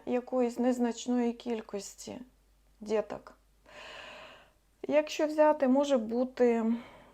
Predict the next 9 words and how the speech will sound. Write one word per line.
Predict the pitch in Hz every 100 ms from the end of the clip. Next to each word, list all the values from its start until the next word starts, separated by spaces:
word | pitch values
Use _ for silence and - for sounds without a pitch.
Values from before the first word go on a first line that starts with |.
| - -
якщо | 254 - 240
взяти | 240 247 226
у | 220
співвідношенні, | - 233 220 214 208 226 247 247 214 214
можливо, | 214 233 247 226
десять-двадцять | 202 240 247 214 202 214 208 208 -
відсотків. | 214 - 202 196 - - - - _ _ _ _ _ _ _ _ _ _ _ _ _ _ _ _ _ _ _ _ _ _ _ _ _ _ -
Ось | 240 240
так. | - - -